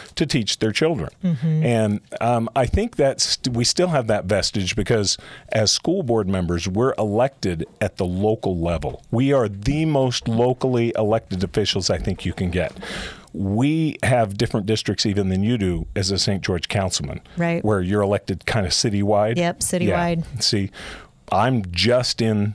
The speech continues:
Speaker 1: my area that's been redistricted three times in the last four years.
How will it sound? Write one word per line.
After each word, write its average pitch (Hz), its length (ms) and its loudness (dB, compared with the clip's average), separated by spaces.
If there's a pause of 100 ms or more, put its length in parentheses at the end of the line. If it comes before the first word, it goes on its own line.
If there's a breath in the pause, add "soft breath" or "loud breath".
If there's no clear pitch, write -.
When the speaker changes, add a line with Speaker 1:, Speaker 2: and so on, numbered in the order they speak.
Speaker 1:
my 98 300 2
area 92 440 0
that's 92 220 -2
been 117 180 2
redistricted 123 760 0
three 120 260 -2
times 117 420 0
in 95 60 0
the 90 80 0
last 90 300 -2
four 92 140 0
years. 82 420 -2